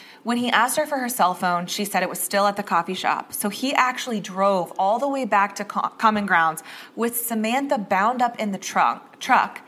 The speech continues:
He re-enters the coffee shop to retrieve the phone and leaves. He texted her boss, telling him that she had just had a bad day and would be leaving town for the weekend.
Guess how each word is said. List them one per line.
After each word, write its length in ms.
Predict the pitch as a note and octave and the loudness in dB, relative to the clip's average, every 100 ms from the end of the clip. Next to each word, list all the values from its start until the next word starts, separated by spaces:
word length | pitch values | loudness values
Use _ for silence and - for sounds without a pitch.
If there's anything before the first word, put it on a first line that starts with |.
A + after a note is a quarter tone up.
| - - - - - - - | -20 -20 -20 -20 -20 -20 -20
He 160 | - A3+ | -6 -4
re-enters 880 | F#3 G#3 D4 - C#4 D4 B3+ G3+ F#3 | -2 -4 -2 2 2 2 -6 -6 -6
the 120 | F#3+ | -8
coffee 360 | - G#3 A3 G#3+ | -2 0 0 -2
shop 380 | - B2+ - | 0 0 0
to 100 | - | -4
retrieve 460 | G3 F#3+ - A#3+ A3+ | -4 -4 -2 -2 -2
the 60 | G#3 | -2
phone 340 | - A3 F3+ | 2 2 2
and 200 | - F#3 | -4 -6
leaves. 460 | F#3 D#3+ C3 - - - - - - | -6 -8 -8 -12 -14 -20 -20 -20 -18
He 160 | - | -8
texted 380 | A3 A#3 B3 D#4+ | -2 0 0 -2
her 120 | C#4 A3 | -2 2
boss, 540 | G#3+ F3+ D3+ F3+ - - | 6 6 6 2 -4 -4
telling 320 | A3+ A3+ A3 | -2 0 0
him 180 | G#3+ G3 | 0 0
that 160 | F3+ | -2
she 160 | - F#3+ | -4 -4
had 120 | F#3 | -6
just 180 | F#3 F#3 | -6 -4
had 120 | F3+ | -4
a 40 | E3 | 0
bad 260 | D#3 D#3+ | 0 0
day 360 | A3 G#3+ G#3 G3+ | 2 4 4 2
and 120 | F#3+ | 0
would 100 | F#3 | -4
be 120 | F3 | -6
leaving 280 | E3+ E3 F3 | -6 -6 -8
town 260 | F3+ F3+ F#3 | -2 -2 0
for 120 | F#3 | -6
the 80 | F3 | -4
weekend. 640 | F3 F3 F3 E3+ F3 F3 | -6 -4 -2 -2 -4 -8